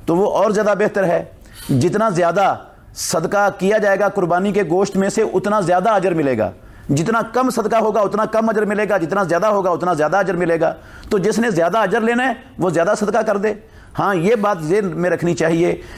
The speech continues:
कि कुर्बानी का सारे का सारा गोश्त बंदा घर में नहीं खा सकता, घर में नहीं रख सकता। बेशक उनके घर के सौ अफराद हैं, एक ही कुर्बानी है उनके पास और एक एक बोटी भी नहीं आती,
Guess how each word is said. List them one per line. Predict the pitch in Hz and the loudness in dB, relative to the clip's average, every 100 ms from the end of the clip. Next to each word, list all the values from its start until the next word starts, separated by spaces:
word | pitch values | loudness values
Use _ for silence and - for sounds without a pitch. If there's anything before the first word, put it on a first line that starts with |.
| - - | -8 -4
कि | 208 | -2
कुर्बानी | 190 185 175 196 214 | 0 2 2 0 0
का | 233 | 0
सारे | 220 - 190 233 | 0 -2 0 2
का | 247 | 0
सारा | 220 202 208 | 0 0 0
गोश्त | 185 208 208 202 - - - | 0 0 0 -4 -6 -20 -6
बंदा | 143 170 185 | -2 0 0
घर | 151 143 | 0 0
में | 175 | 0
नहीं | 185 | 0
खा | 156 131 | -2 -2
सकता, | 101 98 87 - - - | -2 -4 -8 -10 -20 -4
घर | 117 127 | 0 0
में | 143 | 2
नहीं | 175 180 | 0 0
रख | 123 | 0
सकता। | 143 120 139 - - - - | -2 0 -2 -2 -10 -18 -4
बेशक | 151 233 214 226 | 0 2 0 0
उनके | 220 233 | 0 0
घर | 175 | 0
के | 156 214 | -2 -2
सौ | 214 220 | 0 0
अफराद | 196 156 147 | 2 2 0
हैं, | 120 202 - - - | -2 -6 -12 -10 0
एक | 220 254 | 2 2
ही | |
कुर्बानी | 240 220 202 202 | 0 0 2 2
है | |
उनके | 190 185 | 0 -2
पास | 160 139 131 - - - - - | 0 0 -2 -6 -16 -20 -18 -4
और | 170 202 | 0 0
एक | 175 226 | 0 2
एक | 247 196 | 2 2
बोटी | 214 226 | 2 0
भी | 196 | 0
नहीं | 214 | 0
आती, | 190 175 175 135 - | 0 0 0 0 -4